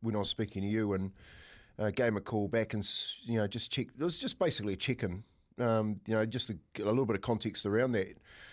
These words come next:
He was a fourteen-year-old that, uh, basically walked out of high school and walked into Alan, Al Sharrock's stables and said, "I wanna ride horses. Um, can you give me a job?" So Alan had a,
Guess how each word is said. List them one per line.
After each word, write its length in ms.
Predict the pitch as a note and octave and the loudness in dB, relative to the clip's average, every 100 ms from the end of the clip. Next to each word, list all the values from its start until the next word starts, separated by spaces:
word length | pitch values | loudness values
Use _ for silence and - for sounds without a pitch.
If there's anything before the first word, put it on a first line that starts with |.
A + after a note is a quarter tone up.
| - - | -20 -8
He 100 | - | 0
was 120 | A#2 F#2+ | 0 0
a 40 | |
fourteen-year-old 760 | - C3 A#2 A#2+ B2 G#2+ G2 F2 | 0 2 4 4 4 4 4 2
that, 340 | G2 - - | -2 -4 0
uh, 200 | A2 G2+ | 2 2
basically 400 | - C3 B2 A2 | 2 0 2 0
walked 280 | G2+ A2 - | 0 -2 0
out 100 | G2 | 0
of 80 | F#2 | 2
high 140 | A2+ | 2
school 300 | A#2 - G#2 | 2 0 0
and 100 | G2+ | 0
walked 220 | G#2+ G#2 | -2 -2
into 300 | G#2 G#2 F#2+ - _ _ - | -2 0 0 -2 _ _ -2
Alan, 240 | G#2+ G2+ - - | 0 0 -2 -2
Al 120 | G#2+ | 0
Sharrock's 640 | G2 A#2 G#2+ G2+ - - - _ - - | 2 2 2 2 -2 -4 -6 _ -16 -6
stables 600 | - D3 E3 C#3+ G2+ A2 | 0 4 4 4 0 0
and 80 | G2+ | 0
said, 160 | A#2+ | 2
"I 40 | G#2+ | 2
wanna 140 | G2+ | 2
ride 220 | F#2 F2+ | 2 0
horses. 440 | G2 G#2+ - - - _ _ _ _ _ _ | 0 -4 -4 -6 -10 _ _ _ _ _ _
Um, 200 | G#2+ G2+ | 0 0
can 140 | F2+ G#2+ | 0 -2
you 80 | G2 | 0
give 120 | F#2 | 0
me 80 | E2+ | -2
a 60 | |
job?" 380 | D#2 A2 G#2+ E2 - | 0 2 2 0 -8
So 260 | - G#2+ G#2 A#2+ | -2 2 2 4
Alan 240 | A2 G#2+ | 2 4
had 160 | A2 | 2
a, 120 | F#2+ | 2